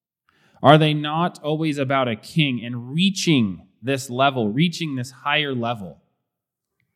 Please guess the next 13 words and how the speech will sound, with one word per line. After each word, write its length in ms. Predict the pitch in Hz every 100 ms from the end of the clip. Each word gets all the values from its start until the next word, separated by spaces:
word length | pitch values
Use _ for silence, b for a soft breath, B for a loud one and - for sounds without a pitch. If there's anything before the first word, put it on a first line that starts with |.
| _ _ _ _ _ _ _ _ _ _ _ -
Right? 160 | 123
This 160 | 117 160
is 80 | 165
the 80 | 170
most 320 | 165 165 151
applicable 540 | 127 180 170 165 147
directly 500 | 127 131 139 143 143
to 180 | 127 131
leadership, 920 | 110 107 147 160 139 110 - 95 -
but 160 | 107 139
it's, 180 | 139 -
it's 220 | 147 143
this, 360 | - 135 127 -